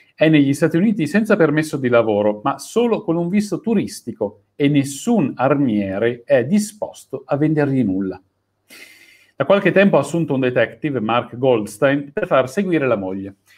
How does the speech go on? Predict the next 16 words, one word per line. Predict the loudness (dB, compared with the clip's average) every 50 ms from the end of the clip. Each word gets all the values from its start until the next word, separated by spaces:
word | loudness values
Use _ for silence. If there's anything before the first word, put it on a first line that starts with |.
| _ _ _ _ _
Ha | -6 -6
cercato | -2 0 0 2 2 2 2 2 2
di | 0 -2 -2
convincere | 0 0 0 0 0 0 -2 0 0 2 2 2 4
Goldstein | 4 2 2 2 0 -2 0 2 2 2 0 -4
a | -10 -4
comprare | -4 -4 -2 0 2 4 4 4
un'arma | 4 4 4 4 2 2 0 -2 -2 0
per | 2 2 2 2 2
lui, | -2 -2 0 0 -2 -2 -4 -8 -6
ma | -4 -4
il | -2 -2
detective | -2 -2 -2 -2 -4 -6 -8 _ _ -8 -8 -8 -10 _
si | -8 -2 -2
è | -2 0
rifiutato. | 0 -2 -4 -4 -4 -2 -2 -2 -2 -4 -8 -14 -20